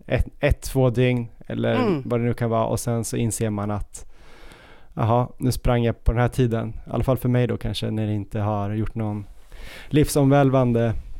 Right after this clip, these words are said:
Speaker 1: resultat som har förändrat mina förutsättningar för nästa lopp eller så, utan det är bara att jag har sprungit några minuter snabbare på ett
Speaker 2: Mm.
Speaker 1: maraton till exempel. Så blir det ju också som att man är samma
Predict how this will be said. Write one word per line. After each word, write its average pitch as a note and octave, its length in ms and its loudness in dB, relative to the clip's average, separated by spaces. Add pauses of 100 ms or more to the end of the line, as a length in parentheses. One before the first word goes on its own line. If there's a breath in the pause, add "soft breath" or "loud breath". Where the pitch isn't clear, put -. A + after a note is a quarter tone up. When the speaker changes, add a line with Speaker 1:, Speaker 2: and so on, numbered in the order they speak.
(640 soft breath)
Speaker 1:
resultat C3 640 2
som A2+ 220 0
har G#2+ 300 0 (280)
förändrat A2+ 440 0
mina G#2+ 400 -2
förutsättningar A#2 640 0
för A#2+ 120 -2
nästa B2+ 240 2
lopp C#3+ 240 4
eller A2 120 0
så, A2 140 -4
utan B2 160 -2
det B2+ 60 4
är C3 60 4
bara A#2+ 140 2
att G#2 140 -4
jag A2+ 60 0
har G#2+ 40 0
sprungit G#2+ 460 -4
några G#2+ 280 0
minuter G#2 340 -4
snabbare G#2 560 -4 (240)
på - 80 4
ett - 80 -8
Speaker 2:
Mm. B2 120 4
Speaker 1:
maraton C#3+ 300 2
till G#2 140 -8
exempel. G2+ 380 -10 (1000 loud breath)
Så - 280 -10
blir A2 240 0
det G#2+ 60 2
ju A2 60 2
också - 180 -6
som A2+ 180 -4
att G#2 120 -6
man A2 120 -2
är G#2+ 80 0
samma G#2 440 -2